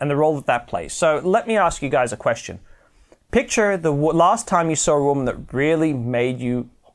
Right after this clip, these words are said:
like, just, just made you go, "Holy crap, I just, oh, grr, I want this woman." Think about the last time you felt that way about a woman. Like, just, just picture it. What did she look like?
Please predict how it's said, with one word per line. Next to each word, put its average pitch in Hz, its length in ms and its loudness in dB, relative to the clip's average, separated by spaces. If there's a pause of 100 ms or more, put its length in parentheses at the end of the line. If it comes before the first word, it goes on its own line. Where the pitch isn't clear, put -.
(120)
like, 107 280 0
just, - 320 -6
just - 240 -2
made 165 180 4
you 151 80 0
go, 135 80 4
"Holy 175 540 2
crap, 143 340 0
I 143 180 2
just, 147 240 -2 (120)
oh, 160 680 4 (180)
grr, 196 460 4
I 156 100 4
want 190 280 4
this 151 200 -2
woman." 123 320 -2 (340)
Think 320 120 4
about 269 120 2
the 190 60 2
last 175 340 4
time 156 200 2
you 135 100 -2
felt 143 300 0
that 120 180 0
way 107 160 2
about 110 320 0
a 101 60 -2
woman. 101 220 -6
Like, 120 180 -4
just, 185 160 -4
just - 220 -4
picture 233 340 -2
it. 135 100 -2
What 196 200 4
did 294 120 -2
she 226 120 0
look 254 220 2
like? 113 300 -2